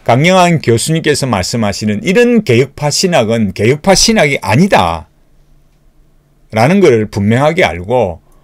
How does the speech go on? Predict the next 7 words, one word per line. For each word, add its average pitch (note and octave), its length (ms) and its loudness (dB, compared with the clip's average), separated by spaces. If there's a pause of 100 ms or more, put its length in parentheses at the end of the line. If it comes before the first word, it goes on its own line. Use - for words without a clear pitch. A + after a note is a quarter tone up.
(340)
우리가 G#2+ 360 0
가야 A2 300 2
하는 G#2+ 260 0
길에 A2 360 -2
있어서, C#3 760 2 (640)
어, F2+ 560 -12
올바른 B2+ 720 4